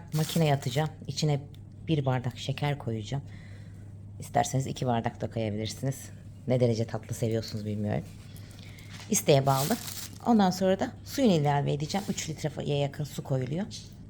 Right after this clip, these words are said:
Bildiğiniz limonata olacak. Daha sonra bunları da atıyorum ama. Robottan çektikten sonra suyu ilave ederken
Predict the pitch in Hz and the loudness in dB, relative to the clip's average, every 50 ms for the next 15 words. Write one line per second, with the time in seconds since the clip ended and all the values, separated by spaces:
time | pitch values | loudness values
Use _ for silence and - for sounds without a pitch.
0 | - - 202 185 143 143 156 185 226 202 196 214 208 185 160 143 143 143 - - | -4 0 2 2 4 6 6 8 8 8 10 10 12 12 10 10 8 6 6 4
1 | - - 185 175 170 147 131 151 151 147 143 147 151 156 - - - - - - | 4 6 6 6 6 6 6 6 6 6 6 4 2 -2 -4 -8 -10 -10 -10 -10
2 | - - - - - - - - - - - - - - - - - - - - | -12 -12 -12 -12 -14 -14 -14 -14 -14 -14 -14 -14 -14 -14 -14 -14 -14 -12 -12 -12
3 | - - - - 190 190 190 - 202 170 156 170 175 185 190 185 156 - - - | -12 -4 4 6 6 6 8 8 6 6 6 6 6 6 6 6 4 2 2 0
4 | - 120 113 113 110 101 101 101 - - - - - - - - - - - - | -2 0 0 0 0 -2 -2 -4 -8 -12 -14 -14 -14 -12 -12 -14 -12 -8 0 2
5 | 156 147 160 156 - 156 151 139 - 170 - - - 160 - - 156 147 143 - | 2 4 4 4 2 2 2 2 2 -2 -2 -2 -4 -4 0 2 2 2 4 2
6 | 131 131 156 214 269 - - - - - - - - - - - - - - - | 2 2 2 2 0 0 -6 -14 -16 -16 -16 -16 -16 -16 -16 -16 -16 -16 -14 -16
7 | - - - - - - - - 196 190 160 127 147 156 147 139 131 139 139 - | -16 -16 -14 -14 -14 -8 -2 2 2 4 4 6 6 6 6 6 6 4 4 4
8 | 135 135 135 - - 277 | 2 2 2 0 -4 -4